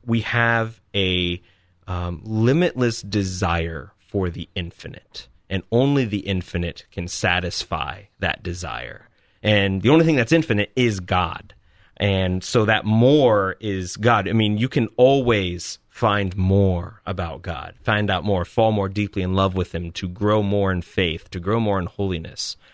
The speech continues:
Um, you know, one of the things I like saying is, "What do we call things that stop growing?"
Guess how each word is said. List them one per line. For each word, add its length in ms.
Um, 600
you 100
know, 160
one 220
of 120
the 500
things 220
I 60
like 220
saying 280
is, 220
"What 240
do 80
we 100
call 220
things 260
that 120
stop 380
growing?" 580